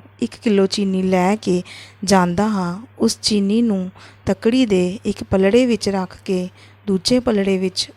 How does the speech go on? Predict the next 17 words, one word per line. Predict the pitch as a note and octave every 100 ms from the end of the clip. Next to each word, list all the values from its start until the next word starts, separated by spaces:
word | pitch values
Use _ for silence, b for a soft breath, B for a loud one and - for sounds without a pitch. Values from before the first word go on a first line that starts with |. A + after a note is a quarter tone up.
| _
ਓਨੇ | G3+ G3 G3
ਹੀ | A3+ G#3+ F#3 F3+ - F#3
ਵਜ਼ਨ | F3+ F#3+ A#3+
ਦਾ | G#3 F3 F3 B B B -
ਮੱਖਣ | F#3+ - B3
ਤੋਲ | A3+ G#3 G3
ਕੇ | F#3 F#3+ F#3
ਲੈ | F#3+ F#3+ A3+ F#3+
ਆਉਂਦਾ | F3 E3+ F3 -
ਹਾਂ।" | E3 - _ _ B B B B -
ਇਹ | A3+
ਸੁਣ | A#3+ A#3 G#3 G3+
ਕੇ | - F#3 F#3
ਦੁਕਾਨਦਾਰ | G3 - F#3+ F#3 G3 F#3+ F3
ਸ਼ਰਮਿੰਦਾ | F3 F#3+ F#3 F3+ F3+ G3
ਹੋ | G3 F3+
ਗਿਆ। | E3 - E3